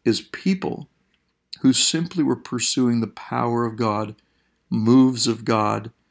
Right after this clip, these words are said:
something that would cause them to have a dynam-, dynamic ministry, but not relationship with him. And keep in mind, coming near to him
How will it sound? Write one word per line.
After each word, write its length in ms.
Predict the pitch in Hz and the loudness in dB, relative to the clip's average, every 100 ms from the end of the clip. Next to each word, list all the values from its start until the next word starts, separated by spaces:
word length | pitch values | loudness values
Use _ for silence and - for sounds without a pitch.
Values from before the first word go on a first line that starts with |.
| _ _ | _ _
something 400 | - 147 143 143 | -2 -2 0 -2
that 120 | 131 127 | -2 -2
would 140 | 110 | -4
cause 360 | - - 120 110 | -4 -4 -4 -4
them 160 | 117 | -4
to 120 | 110 | -4
have 160 | 104 104 | -8 -8
a 20 | |
dynam-, 560 | - 107 107 104 104 - | -4 -4 -2 -2 -4 -6
dynamic 420 | 123 120 107 110 107 | -4 -2 -2 -4 -4
ministry, 720 | 104 107 147 - 160 185 190 - _ _ _ _ _ - | -2 -2 0 -2 -2 -2 -2 -8 _ _ _ _ _ -12
but 440 | 127 110 127 - | -10 -2 0 0
not 480 | 127 110 117 143 165 | -4 -2 -2 -2 -2
relationship 840 | 139 113 113 120 - 127 113 - - | -2 0 0 0 -2 -8 -8 -8 -6
with 180 | 117 - | -6 -6
him. 280 | 123 135 _ _ _ - _ - | -8 -8 _ _ _ -20 _ -4
And 140 | 123 | -4
keep 200 | 123 185 | 2 0
in 80 | 185 | 2
mind, 320 | 147 113 101 | -2 -2 -4
coming 460 | - 170 170 143 131 | -6 -4 -2 -2 -2
near 240 | 135 185 | 0 0
to 180 | 190 - | 0 -6
him 380 | 90 98 104 | -8 -8 -6